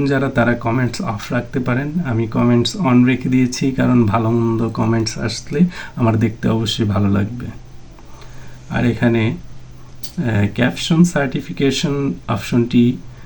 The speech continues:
none আছে, এটা none-ই থাক। আমরা এখন সেভ করে দেব। এখন আমরা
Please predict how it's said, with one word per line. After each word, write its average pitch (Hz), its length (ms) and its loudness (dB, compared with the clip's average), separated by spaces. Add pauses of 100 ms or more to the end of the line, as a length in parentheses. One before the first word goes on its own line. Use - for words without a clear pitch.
(300)
none 123 280 6
আছে, - 180 0 (120)
এটা 113 120 0 (100)
none-ই 104 280 4 (100)
থাক। 175 160 2 (240)
আমরা 107 240 2 (120)
এখন 117 320 2 (220)
সেভ 123 180 4 (100)
করে 104 200 4
দেব। 98 200 2 (4000)
এখন 120 200 2
আমরা 123 400 4